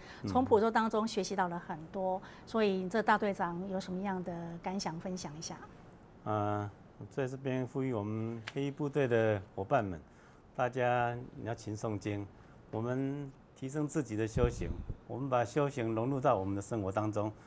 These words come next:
Speaker 1: 我相信我们的家庭会更和谐。
Speaker 2: 是，
Speaker 1: 对。
Speaker 2: 所以我们在这里呢，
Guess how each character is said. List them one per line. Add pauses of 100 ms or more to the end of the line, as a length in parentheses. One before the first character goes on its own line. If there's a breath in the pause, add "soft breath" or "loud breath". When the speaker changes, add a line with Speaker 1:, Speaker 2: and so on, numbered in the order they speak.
(200 loud breath)
Speaker 1:
我
相
信
我
们
的
家
庭
会
更
和
谐。 (560)
Speaker 2:
是， (180 loud breath)
Speaker 1:
对。 (160 loud breath)
Speaker 2:
所
以
我
们
在
这
里
呢，